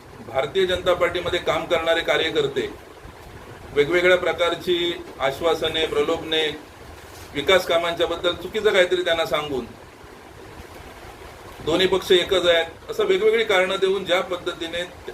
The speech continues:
त्यांचा शिवसेनेमध्ये जो प्रवेश घेऊन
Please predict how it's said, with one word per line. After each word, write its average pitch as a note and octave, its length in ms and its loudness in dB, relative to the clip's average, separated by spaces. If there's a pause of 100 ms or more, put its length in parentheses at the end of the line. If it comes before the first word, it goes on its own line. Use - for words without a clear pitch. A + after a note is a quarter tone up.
(240)
त्यांचा D3+ 500 4 (800)
शिवसेनेमध्ये F3 680 0
जो F3 140 0 (100)
प्रवेश F3+ 360 4
घेऊन D3 300 -2